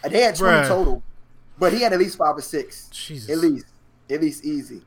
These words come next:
Speaker 2: I was
Speaker 1: But
Speaker 2: listening
Speaker 1: Quinn
Speaker 2: to the game, but I was like, I kept on hearing Steph with another turnover. I'm like, "This dude is a turnover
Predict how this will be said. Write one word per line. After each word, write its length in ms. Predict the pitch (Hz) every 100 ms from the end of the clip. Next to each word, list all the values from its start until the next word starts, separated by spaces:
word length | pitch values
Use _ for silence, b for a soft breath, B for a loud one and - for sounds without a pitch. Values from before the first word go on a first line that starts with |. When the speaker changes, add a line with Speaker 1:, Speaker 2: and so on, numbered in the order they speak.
| -
Speaker 2:
I 100 | 208
was 160 | 208 156
Speaker 1:
But 60 |
Speaker 2:
listening 300 | 220 220 302
Speaker 1:
Quinn 100 | 311
Speaker 2:
to 80 | 311
the 120 | 196
game, 360 | 202 214 214 202
but 100 | 175
I 140 | 202 208
was 100 | 165
like, 320 | 139 135 - -
I 100 | 190
kept 220 | - 170
on 140 | 170 156
hearing 180 | 170 143
Steph 280 | 175 180
with 80 | 143
another 240 | 143 170 120
turnover. 420 | - 226 143 147
I'm 140 | 254
like, 120 | 160 147
"This 200 | 330 240
dude 180 | 156
is 80 | 113
a 80 | 113
turnover 460 | - 151 139 123